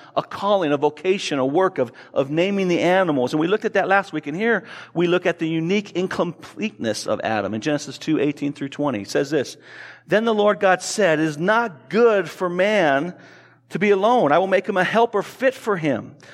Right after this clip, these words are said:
Now out of the ground the Lord God formed every beast in the field and every bird of the heavens and brought them to the man to see what he would call them. And whatever the man called every living creature, that was his name, or its name.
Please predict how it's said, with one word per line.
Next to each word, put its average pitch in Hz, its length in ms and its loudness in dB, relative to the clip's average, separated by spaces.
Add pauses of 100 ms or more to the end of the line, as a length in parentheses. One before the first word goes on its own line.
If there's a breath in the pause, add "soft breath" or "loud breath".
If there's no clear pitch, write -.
(280 loud breath)
Now 147 80 2
out 185 120 6
of 202 40 4
the 202 80 -2
ground 165 300 2
the 175 40 2
Lord 165 440 2
God 151 420 0
formed 165 300 0
every 160 240 2
beast 151 380 -2
in 175 80 -6
the 131 60 -2
field 147 380 2
and 151 100 -4
every 139 200 0
bird 143 340 2
of 160 80 -6
the 175 80 0
heavens 139 400 0
and 127 160 -4
brought 156 320 0 (240 loud breath)
them 147 240 0
to 175 160 -2
the 165 80 -2
man 190 280 2
to 143 100 -6
see 208 160 -6
what 175 140 2
he 175 60 -2
would 190 140 0
call 226 300 0
them. 117 180 -4
And 120 120 -4
whatever 170 280 0
the 220 80 -4
man 185 320 2 (320 loud breath)
called 180 320 4
every 196 220 2
living 220 240 0
creature, 170 500 -2
that 151 300 2
was 175 200 -4
his 185 160 -4
name, 180 460 -6 (140)
or 123 180 0 (100)
its 143 220 -2
name. 165 380 -2